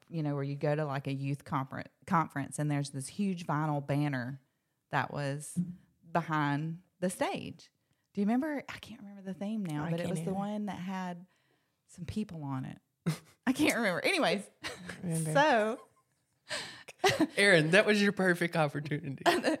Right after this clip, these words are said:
Speaker 1: the conference is over. They're taking down the set. And because we're resourceful, I guess Joey was
Speaker 2: Mm-hmm.
Speaker 1: like, "Hey, I'll take that. <laughs> We'll use it for something."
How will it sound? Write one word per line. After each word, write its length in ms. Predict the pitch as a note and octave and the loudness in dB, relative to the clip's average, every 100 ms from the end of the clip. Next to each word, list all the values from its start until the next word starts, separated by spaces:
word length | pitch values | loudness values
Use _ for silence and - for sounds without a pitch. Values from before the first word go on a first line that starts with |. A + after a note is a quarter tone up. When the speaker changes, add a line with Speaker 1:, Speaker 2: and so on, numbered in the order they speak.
| A#3 | 0
Speaker 1:
the 140 | C4+ | 0
conference 600 | C#4 C#4+ E4 F#4+ F#4 - | 4 2 2 -2 -4 -4
is 180 | E4+ C#4 | -2 4
over. 600 | F#3 G3 F#3 F#3+ G3 - | 6 4 2 -2 -2 -6
They're 220 | F#3 G3+ B3 | -2 0 2
taking 400 | C4 B3 C4+ B3+ | 0 0 0 0
down 260 | A#3 A#3 | 0 0
the 100 | B3 | -2
set. 480 | B3+ G#3 F3 F#2+ - _ _ _ _ - | 0 -2 -2 -4 -6 _ _ _ _ 0
And 560 | G#3 G#3 G3+ G#3 G3 - - | 2 4 2 0 -4 -10 -8
because 480 | G3 G#3 A#3 A3+ B3+ | -4 -2 4 6 6
we're 240 | B3+ B3+ B3 | 4 4 2
resourceful, 760 | A#3 G3 A#3+ - G3 B3 A#3 E3 | 0 0 0 4 4 4 2 0
I 160 | E3 E3+ | 2 0
guess 260 | E3+ G3+ | 0 0
Joey 280 | - E3 E3 | 2 2 4
was 160 | E3 F3+ | 0 0
Speaker 2:
Mm-hmm. 80 | |
Speaker 1:
like, 280 | D#3+ D#3 D#3+ - _ _ - | -2 -2 -6 -10 _ _ 2
"Hey, 120 | E4+ D#4 | 6 6
I'll 140 | F4+ | 6
take 240 | F#4 A3 | 4 2
that. 280 | G3 G#3 A#3 - - E3 - - | 2 2 0 -4 0 4 4 4
<laughs> 100 | D#4 | 2
We'll 140 | E4+ D#4+ | 4 8
use 160 | F4+ | 8
it 80 | C#4+ | 8
for 120 | G3+ A#3+ | 2 0
something." 460 | A3+ G#3 - A3+ | 2 0 0 -4